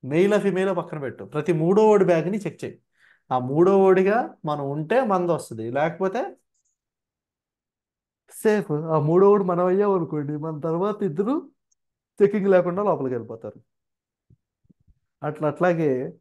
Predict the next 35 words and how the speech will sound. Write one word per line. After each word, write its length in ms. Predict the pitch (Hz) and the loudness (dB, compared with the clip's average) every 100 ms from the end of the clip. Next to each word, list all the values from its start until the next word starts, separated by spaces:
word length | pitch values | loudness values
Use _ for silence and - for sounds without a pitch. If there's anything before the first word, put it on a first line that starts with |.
| _ _ _ _ _ _ _ _ _ _ _ _ _ _ _ - | _ _ _ _ _ _ _ _ _ _ _ _ _ _ _ -8
సర్వే 340 | 175 180 226 | -2 4 4
తీసుకుంటారు. 480 | 208 160 165 151 135 | 4 0 -4 -4 -4
మనం 340 | 135 131 - - | -4 -6 -8 -6
మాల్లోకి 440 | 147 147 165 156 | -2 0 0 0
వెళ్తున్నప్పుడు, 480 | 143 135 135 135 147 | 0 -4 -8 -10 -10
సూపర్ 300 | 147 151 147 | -6 -6 -6
మార్కెట్లోకి 580 | 143 139 139 127 135 135 | -6 -8 -10 -8 -6 -6
వెళ్తున్నప్పుడు 460 | 123 - 127 120 - | -8 -12 -16 -14 -12
ఎట్లా 320 | 123 131 180 | -10 0 2
అడుగుతారు? 260 | 180 185 | 2 2
అని 140 | 170 160 | 2 2
ప్రతి 260 | 156 151 | 0 2
వాళ్ళని 420 | 185 190 185 190 185 | 4 6 4 2 0
అడగరు. 440 | 143 143 131 - _ _ _ _ _ _ _ _ _ _ - | -2 -4 -6 -10 _ _ _ _ _ _ _ _ _ _ -6
ఐదో 360 | 131 147 156 151 | -4 0 0 0
వాడినో, 240 | 147 143 | -2 -8
ప్రతి 240 | 143 135 143 | -8 -10 -4
పదో 440 | 135 139 151 143 | -4 -2 -2 -2
వాడినో, 280 | 139 135 135 | -6 -8 -10
ప్రతి 240 | 135 135 | -8 -8
పదిహేనో 500 | 135 131 139 131 131 | -8 -6 -6 -8 -8
వాడినో, 400 | 123 123 127 131 - - | -8 -8 -10 -12 -16 -8
ప్రతి 180 | 135 127 | -2 0
ఐదో 260 | 127 135 | 0 -2
వాడినో 300 | 131 127 139 | -2 -6 -6
అడుగుతూ 340 | 143 127 120 110 | -6 -6 -6 -8
ఉంటారు, 400 | 101 101 95 - _ - | -10 -12 -14 -16 _ -8
"ఏంటి 160 | 131 131 | -6 -2
సార్, 120 | 135 | -2
ఎట్లా 240 | 117 123 | -4 -4
ఉంది, 180 | 120 120 | -6 -6
అంతా 180 | 117 113 | -6 -4
బాగానే 280 | 113 113 113 | -4 -4 -6
ఉందా, 240 | 107 113 | -8 -8
బాగుందా?" 480 | 113 110 107 104 | -8 -8 -8 -10